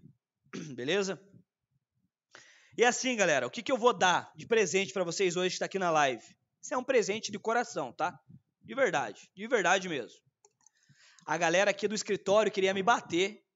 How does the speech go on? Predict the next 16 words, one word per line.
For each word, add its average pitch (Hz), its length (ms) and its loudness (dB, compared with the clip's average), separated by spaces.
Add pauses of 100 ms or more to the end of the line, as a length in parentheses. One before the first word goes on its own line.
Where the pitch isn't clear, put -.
(160)
Eles 156 140 -10
não 202 120 -4
queriam 202 300 -2
deixar. 165 480 -6 (220)
Não 170 100 -10
queria 185 260 -2
mesmo. 170 360 -4 (300)
Eu 175 100 -4
falei, 180 240 0
irmão, 170 500 0 (1160)
se - 180 -10
fosse 202 300 -4
dinheiro, 185 400 0
eu 180 40 -2
só 190 160 -2
operava. 143 480 -2